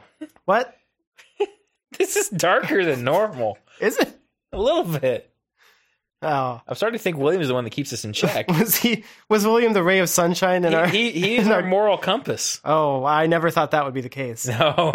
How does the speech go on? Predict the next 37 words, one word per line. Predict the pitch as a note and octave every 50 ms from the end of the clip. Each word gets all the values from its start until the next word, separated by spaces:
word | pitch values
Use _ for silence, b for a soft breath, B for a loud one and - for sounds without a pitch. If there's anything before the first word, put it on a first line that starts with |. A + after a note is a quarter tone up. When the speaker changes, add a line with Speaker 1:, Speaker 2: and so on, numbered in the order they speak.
| - - -
Speaker 2:
I | E3+ E3 D3
didn't | - E3+ D#3+ C#3+ C3+ - D3 C3+ - D#3+
either. | D#3+ D3 - E3 D3+ - - G3+ F3+ - _ _ _ _ _ _ _ _ _ _ _ _ _ _ _ B B B B B B B B B B B -
Um, | A#2+ A#2+ A#2 A#2 A#2 A2+ G#2+ G#2+ G#2+ - _ _ _ _ _ _ _
but | - D#3 G3
anyway, | A3 G#3+ F#3 D#3 E3+ D#3+ -
it's | F#3 -
a | B3
fun | - - G3+ F3 E3+ E3 D3
game, | C#3 C3+ C3+ C#3 C#3 C3+ B2+ B2+
but | C3 B2+ A#2+ - - -
I, | A#2+
I'll | B2+ - - A#2 C3+
say | C3+ - G3 G3+ G3
this | E3+ C#3+ -
is, | C3 A#2+
like, | B2 A#2 A2 - b b b b b _
just | C#3+ - -
walking | C3 C#3+ E3 G3 - A#3+ G#3
around, | F3 D3+ D#3 G3 A3 D#3+ A#2+ G#2+ G2+ G2 A2 A#2 - _ _ _ _ _ _ _
you | - C3 D3+ D3
see, | - - G#3 G#3
like, | G3 E3+ A#2+
more | B2 B2 C3 D3+ E3
people | D#3+ - - F#3+ - E3 D#3 C#3 B2+
looking | C3+ - - C#3+ C3
at | B2 - -
their | A2 G#2 -
phones | - - - C3+ C#3 C3 A#2+ A2 G2+ F#2+ F2
than | G2+ G2+ F#2+ F#2+
normal. | G#2 A2 A2 G#2 G2 F#2+
I | G2+
knew | A#2 C3+ D3+
that | D#3 D3+ A#2
was | B2+ A2+
a | G2+ F#2+
good, | G#2 A#2+ -